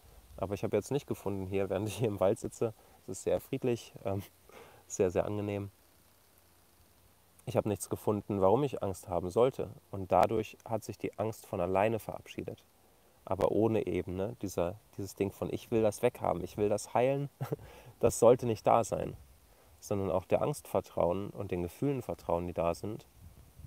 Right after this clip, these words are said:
Vertrauen, ohne aber quasi drin hängen zu bleiben. Ich weiß nicht, ob das Sinn macht für dich, was ich hier erzähle. Ich hoffe es mal. <laughs> Ich habe jetzt einen Arbeitstag hinter mir.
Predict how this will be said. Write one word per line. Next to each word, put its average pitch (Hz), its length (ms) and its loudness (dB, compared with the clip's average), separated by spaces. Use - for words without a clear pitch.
Vertrauen, 104 540 4
ohne 104 300 2
aber 95 420 0
quasi 98 260 -2
drin 95 180 -6
hängen 101 240 -6
zu 82 120 -12
bleiben. - 340 -4
Ich - 60 -4
weiß 101 160 6
nicht, 104 100 -6
ob - 80 -6
das - 160 -2
Sinn 98 140 0
macht 131 180 0
für 139 120 -6
dich, 135 200 -6
was 123 140 -2
ich 131 100 -16
hier - 140 -8
erzähle. 113 400 -2
Ich - 100 -12
hoffe - 160 -6
es - 80 -8
mal. 160 220 0
<laughs> - 240 -8
Ich - 100 -6
habe - 140 -4
jetzt - 140 -6
einen - 180 -2
Arbeitstag 92 460 0
hinter 107 220 0
mir. 120 200 -4